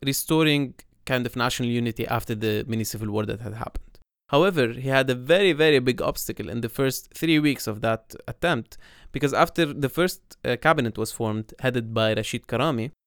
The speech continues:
who was a main part of the rebellion, yeah, don't forget that. Karami was kind of celebrating this government as a continuation of the, of the insurrection. And this rhetoric and the idea that the government was biased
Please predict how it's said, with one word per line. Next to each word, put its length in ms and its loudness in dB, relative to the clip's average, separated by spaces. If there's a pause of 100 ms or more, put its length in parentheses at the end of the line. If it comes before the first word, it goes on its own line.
who 120 6
was 280 6
a 40 2
main 280 4
part 220 -2
of 100 -10
the 80 -2
rebellion, 460 -2
yeah, 200 -4
don't 200 -8
forget 340 -4
that. 140 -4 (280)
Karami 320 6
was 120 2
kind 160 0
of 80 -2
celebrating 540 2
this 120 -2
government 380 2
as 100 -2
a 60 -8
continuation 760 -2
of 200 -6
the, 180 -4 (100)
of 200 -12
the 300 -8
insurrection. 640 -6 (260)
And 200 0
this 320 2
rhetoric 460 2
and 240 -4
the 100 0
idea 300 2
that 140 2
the 80 0
government 320 0
was 160 -2
biased 560 0